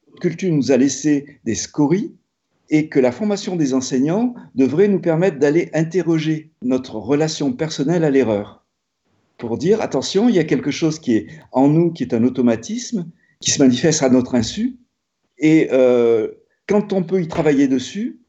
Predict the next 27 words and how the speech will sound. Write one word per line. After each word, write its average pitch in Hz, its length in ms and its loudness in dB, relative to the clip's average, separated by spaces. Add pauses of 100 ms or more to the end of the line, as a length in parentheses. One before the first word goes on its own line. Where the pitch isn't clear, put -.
(160)
les 139 260 0
élèves 196 280 0
ont 139 340 -2
comme 170 220 -2
une 151 160 2
franchise 170 680 -4 (380)
qui 151 100 0
est - 20 2
celle 226 220 2
de 165 80 2
pouvoir 160 280 -4
se - 60 -16
tromper. 156 520 -2 (300)
Le, 131 300 6
le, 117 200 4
l'enseignant 156 540 -2
n'a 123 140 -2
pas, 147 420 -8
n'a 110 180 -6
pas 156 140 -6
travaillé 131 400 -2
dessus, - 220 -10
n'a 240 100 -2
pas 143 120 -6
fait 147 120 -8
ce - 80 -12
travail-là. 123 640 -2